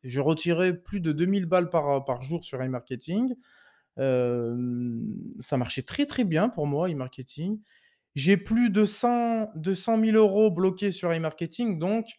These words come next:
je, je vois, je vois, je vois les gens dire : « Ouais, mais pourquoi il parle de ça, machin, il connaît rien ? »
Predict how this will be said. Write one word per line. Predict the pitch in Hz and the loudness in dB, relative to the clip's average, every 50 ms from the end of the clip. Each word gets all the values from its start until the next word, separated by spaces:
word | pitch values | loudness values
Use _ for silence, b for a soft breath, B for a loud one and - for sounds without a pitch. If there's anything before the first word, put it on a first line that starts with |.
| _ _ _ _ _ _ _ _ _ _ | _ _ _ _ _ _ _ _ _ _
je, | - 135 135 143 147 147 147 147 147 139 | -10 -6 -2 0 0 2 2 0 0 0
je | 131 143 | 0 -2
vois, | 143 139 151 165 175 170 160 151 | -2 0 2 4 4 6 4 2
je | 131 143 | 0 -2
vois, | 135 143 156 165 160 156 147 143 135 131 127 123 120 113 107 - 110 | -2 0 2 2 4 4 2 2 0 -2 -2 -4 -4 -4 -6 -8 -10
je | 123 120 131 | -12 -12 -10
vois | 127 135 143 143 | -6 -4 -4 -2
les | 143 139 135 | -2 -4 -4
gens | 139 147 147 | -4 -6 -8
dire : « | 139 131 143 - 127 | -8 -8 -8 -6 -4
Ouais, | 147 151 143 | -4 -4 -4
mais | 147 139 | -4 -8
pourquoi | - - - 165 160 | -10 -8 -6 -4 -4
il | 156 | -4
parle | 151 - 139 139 143 | -4 -8 -10 -10 -8
de | 135 143 143 | -8 -8 -8
ça, | 143 - - 160 151 147 147 | -8 -4 0 0 2 0 0
machin, | 147 131 139 - - 170 160 156 156 | -2 -4 -6 -6 -4 -4 -2 -2 -2
il | 156 135 | -4 -4
connaît | - - 160 156 151 147 143 | -4 -4 -2 -2 -2 -2 -4
rien ? » | - 139 147 160 165 165 165 | -6 -6 -4 -2 -2 -2 -4